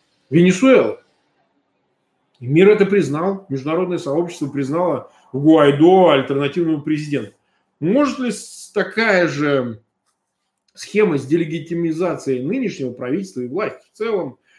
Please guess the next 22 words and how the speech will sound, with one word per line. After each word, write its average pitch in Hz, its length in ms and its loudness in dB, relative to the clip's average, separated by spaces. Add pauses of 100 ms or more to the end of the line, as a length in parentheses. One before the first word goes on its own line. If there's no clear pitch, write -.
(180)
а, 131 200 -2
сработать 165 500 2
в 131 80 -2
России, 190 400 0
чтобы 143 440 0
получить 151 480 0
признание 147 680 -2
внешнего, 117 760 -6 (320)
внешних 135 440 0
игроков, 139 580 0
э, 123 380 2
такой 165 380 2
альтернативной 131 680 -2
власти? 113 420 -6 (1200)
Это 139 180 0
загадка. 143 560 0 (640)
Скорее 185 420 4
нет, 233 220 2
чем 175 240 4
да, 240 180 4
но, 151 880 2
э, - 60 -20